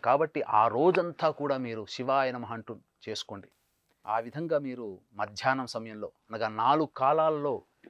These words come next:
మీరు శివ అభిషేకం చేసుకోండి. మీ ఇంట్లోనే ఏర్పరచుకోండి, శివలింగాన్ని తెచ్చుకోండి.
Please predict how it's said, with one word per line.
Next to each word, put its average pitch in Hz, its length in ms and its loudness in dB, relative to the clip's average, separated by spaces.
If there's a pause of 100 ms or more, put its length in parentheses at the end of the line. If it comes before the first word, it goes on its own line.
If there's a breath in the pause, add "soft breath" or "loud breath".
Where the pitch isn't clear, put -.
(120)
మీరు 123 200 -6 (220)
శివ 156 140 0 (180)
అభిషేకం 135 480 -4
చేసుకోండి. 120 360 -8
మీ 160 120 -2
ఇంట్లోనే 196 340 2
ఏర్పరచుకోండి, 123 580 -8
శివలింగాన్ని 131 540 -4
తెచ్చుకోండి. 110 440 -12